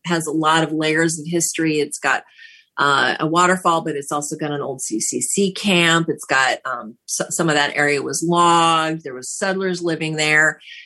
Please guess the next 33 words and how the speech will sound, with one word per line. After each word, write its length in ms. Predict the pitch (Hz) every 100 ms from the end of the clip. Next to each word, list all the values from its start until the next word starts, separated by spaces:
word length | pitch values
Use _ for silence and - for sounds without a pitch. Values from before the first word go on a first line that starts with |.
| -
You 120 | 175
drive 600 | 160 160 170 185 185 170
by 500 | 170 165 165 160 156
the 160 | 160 151
Econo 320 | - 175 160
Lefty 400 | 147 156 202 190
Visitor 380 | 185 180 185 190
Center, 640 | - 185 180 185 214 233
um, 300 | 165 160 156
which 240 | 160 160 165
is 160 | 160 190
a 60 | 165
working 460 | 147 151 151 156
farm, 540 | 151 - 139 135 185 - - - - _
and 400 | 156 156 151 147
you 100 | 151
also 240 | 139 143 160
get 160 | 143
to 80 | 147
see 180 | 139 151
the 180 | 147 -
elk. 340 | 139 139 139
And 160 | 135 139
so 120 | 151
I 60 | 160
think 200 | 240 233
that'll 200 | 202 175
be 100 | 160
a 80 |
really 580 | 156 160 175 185 175 160
nice 560 | 151 147 151 147 143 - -
kind 180 | 156
of, 220 | 143 139